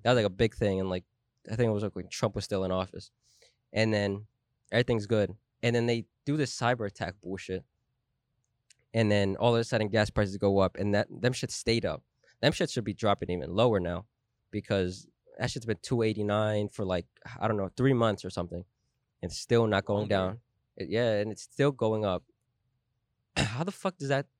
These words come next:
Speaker 1: I feel like it was an excuse.
Speaker 2: I'm telling you now, it's, it's my theory. The companies, they got a taste of that more extra bread, and they're like, "Just keep it there. We're s-, we're making hella more money. There's no point in making it down."
Speaker 1: It's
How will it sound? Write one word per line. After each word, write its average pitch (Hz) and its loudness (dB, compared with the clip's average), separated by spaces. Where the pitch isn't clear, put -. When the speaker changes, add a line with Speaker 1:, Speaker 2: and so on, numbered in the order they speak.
Speaker 1:
I 135 0
feel 165 4
like 151 4
it 143 4
was 143 -2
an 135 0
excuse. 107 -4
Speaker 2:
I'm 107 -14
telling 143 -8
you 131 -10
now, 92 -8
it's, - -20
it's 80 -16
my 101 -14
theory. 120 -8
The 87 -18
companies, 104 -14
they 95 -12
got 92 -8
a - -20
taste 107 -14
of 87 -12
that 67 -14
more 107 -2
extra 113 -4
bread, 107 0
and 85 -14
they're 92 -4
like, 90 -4
"Just 95 -12
keep 175 -8
it - -12
there. 82 -10
We're 95 -14
s-, - -16
we're 107 -18
making 120 -14
hella 117 -6
more 127 -8
money. 104 -12
There's 95 -18
no 101 -10
point 95 -14
in 92 -12
making 95 -10
it 87 -14
down." 92 -16
Speaker 1:
It's - -4